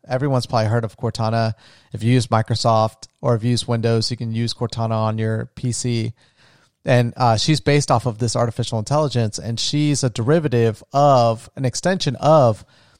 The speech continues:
Doctor Halsey. And, um,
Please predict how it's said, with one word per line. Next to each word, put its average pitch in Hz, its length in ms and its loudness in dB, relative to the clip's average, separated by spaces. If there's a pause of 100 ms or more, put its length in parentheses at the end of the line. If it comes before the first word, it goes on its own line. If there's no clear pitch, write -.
Doctor 127 300 2
Halsey. 113 560 2 (480)
And, 127 800 2 (240)
um, 107 720 -2